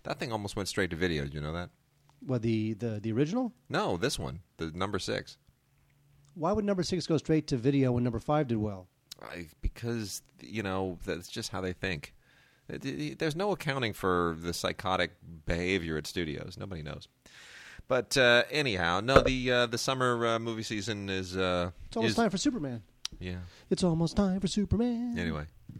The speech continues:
Speaker 2: It's gonna be good. No, it's not.
Speaker 1: We'll see.
Speaker 2: Superman?
Speaker 1: We'll see.
Speaker 2: You're thinking it's gonna be good, and you don't want to admit it.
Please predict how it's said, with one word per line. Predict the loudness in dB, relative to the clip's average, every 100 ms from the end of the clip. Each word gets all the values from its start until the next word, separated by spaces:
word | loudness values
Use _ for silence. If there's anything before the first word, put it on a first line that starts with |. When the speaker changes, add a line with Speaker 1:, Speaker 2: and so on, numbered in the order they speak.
| -12
Speaker 2:
It's | 0
gonna | 2
be | 4
good. | 2 -2 -10 _ -20 _ _ -10
No, | -4 -4
it's | -4
not. | -6
Speaker 1:
We'll |
see. | -4 -8 -10
Speaker 2:
Superman? | -4 -2 0 -2 -6 _ -14
Speaker 1:
We'll | -10
see. | -10 -10 -4
Speaker 2:
You're | 4 6 6
thinking | 6 4 6 4
it's | 4
gonna | 2
be | 2 4
good, | 4
and | 4
you | 6
don't | 6
want | 4
to | 2
admit | 0
it. | -2